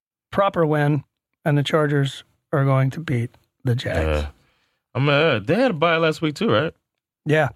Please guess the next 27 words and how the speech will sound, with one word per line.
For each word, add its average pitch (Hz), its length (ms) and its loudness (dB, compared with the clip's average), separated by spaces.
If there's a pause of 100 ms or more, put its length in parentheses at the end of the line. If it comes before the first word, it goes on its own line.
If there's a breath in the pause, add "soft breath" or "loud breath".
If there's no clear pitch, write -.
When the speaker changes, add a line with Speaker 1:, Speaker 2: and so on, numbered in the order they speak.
(160)
Speaker 2:
Yeah, 127 160 2
I 117 40 2
wanna 156 260 -2
see 143 200 -2
what 123 220 0
he 120 100 0
looks 123 240 -4
like 87 120 0
coming 101 180 -2
off 95 160 0
a 90 40 -8
bye, 101 260 0
fully 107 280 0
prepared 104 460 -2
like 92 180 -6
that. 107 220 -12 (480 loud breath)
Speaker 1:
Yep. 151 80 2
Speaker 2:
They're 113 100 0
gonna, 104 600 0
they're 110 100 -6
gonna 117 180 0
probably 104 320 -2
unleash 98 380 -2
him 73 140 -2
a 73 60 0
little 69 180 -2
bit. 65 200 -8